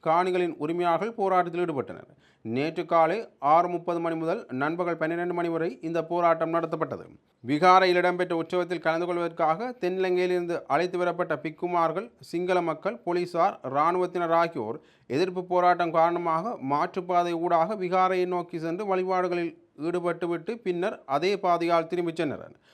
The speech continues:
போராட்டம் காரணமாக தையிட்டு திஸ்ஸ விகாரை சூழலிலும் அதனை அண்டிய பகுதிகளிலும் ஏராளமான போலீசார் குவிக்கப்பட்டு பாதுகாப்பு பலப்படுத்தப்பட்டிருந்தது. அத்துடன் புலனாய்வாளர்களும் கண்காணிப்பில் ஈடுபட்டனர் என்றவாறாக அந்த செய்தி காணப்படுகின்றது.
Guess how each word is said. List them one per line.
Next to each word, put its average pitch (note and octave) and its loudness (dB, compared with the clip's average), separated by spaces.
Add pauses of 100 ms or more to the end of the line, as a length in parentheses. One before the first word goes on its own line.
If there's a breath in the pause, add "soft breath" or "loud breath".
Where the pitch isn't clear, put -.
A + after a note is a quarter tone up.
(200 soft breath)
போராட்டம் F3 6
காரணமாக E3+ 2
தையிட்டு F3+ 0
திஸ்ஸ D#3+ -10
விகாரை F3 2
சூழலிலும் D#3 -4 (220 soft breath)
அதனை D#3+ 0
அண்டிய F3 -2
பகுதிகளிலும் F3 -2
ஏராளமான F3 2
போலீசார் E3+ -2
குவிக்கப்பட்டு E3+ -4
பாதுகாப்பு F3+ 0
பலப்படுத்தப்பட்டிருந்தது. E3 -4 (300 soft breath)
அத்துடன் D#3 -2
புலனாய்வாளர்களும் F3 2
கண்காணிப்பில் F3 -2
ஈடுபட்டனர் E3+ -4
என்றவாறாக E3+ 0
அந்த F#3 -6
செய்தி C#3 -8
காணப்படுகின்றது. E3+ -4